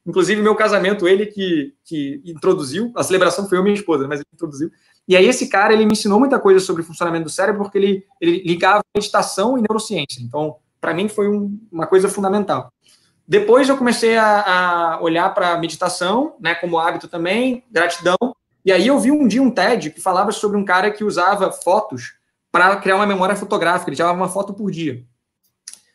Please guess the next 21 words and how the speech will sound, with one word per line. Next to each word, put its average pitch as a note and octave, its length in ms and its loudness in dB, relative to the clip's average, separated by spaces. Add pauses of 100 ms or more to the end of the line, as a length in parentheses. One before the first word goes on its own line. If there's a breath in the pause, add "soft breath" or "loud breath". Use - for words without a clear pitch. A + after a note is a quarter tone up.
(120 loud breath)
E - 20 -2
eu G#3+ 100 6
falei, B3 180 2
"Cara, B3 480 2
isso G#3+ 120 -8
aqui B3 140 -4
é - 20 0
muito C#4 300 0
bom, A3 500 -2
porque - 140 -8
eu G3+ 80 0
tenho A3+ 140 -4
um - 20 -14
caderno G#3 260 -2
da G#3 60 -2
gratidão, A3 260 -6
posso A3+ 200 -8
ter B3 80 -6
fotos B3+ 360 -2
da E3+ 140 -4
gratidão." C#3+ 400 -8